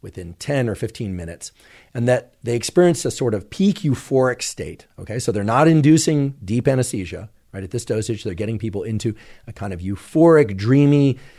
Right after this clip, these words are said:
semi-dissociative state. That occurred within fifteen minutes and really peaked about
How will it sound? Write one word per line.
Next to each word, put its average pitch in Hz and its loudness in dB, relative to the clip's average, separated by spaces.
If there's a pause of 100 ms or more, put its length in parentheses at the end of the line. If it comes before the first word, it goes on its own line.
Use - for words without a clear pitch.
(140)
semi-dissociative 131 2
state. 107 -8 (440)
That 143 2
occurred 156 4
within 117 0 (260)
fifteen 156 0
minutes 127 0
and 104 -4
really 117 0
peaked - -4 (320)
about 110 2